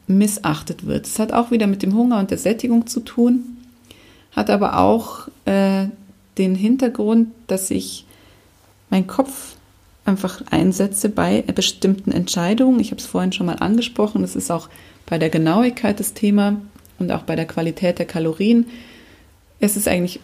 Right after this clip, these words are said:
bei allen Punkten mit integriert. Ich entscheide einfach nicht aufgrund meines Bauchgefühls, weil ich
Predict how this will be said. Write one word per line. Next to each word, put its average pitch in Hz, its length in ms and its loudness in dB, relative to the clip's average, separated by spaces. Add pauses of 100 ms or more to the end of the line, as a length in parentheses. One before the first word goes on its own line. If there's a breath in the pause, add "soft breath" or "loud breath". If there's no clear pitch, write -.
(120)
bei - 100 2
allen 196 240 4
Punkten 220 420 2
mit 196 160 2
integriert. 196 640 0
Ich - 140 -2
entscheide 190 480 0
einfach 196 320 -4
nicht 226 400 2
aufgrund 190 420 0
meines 170 220 -2
Bauchgefühls, - 800 0
weil 180 140 0
ich 185 180 -6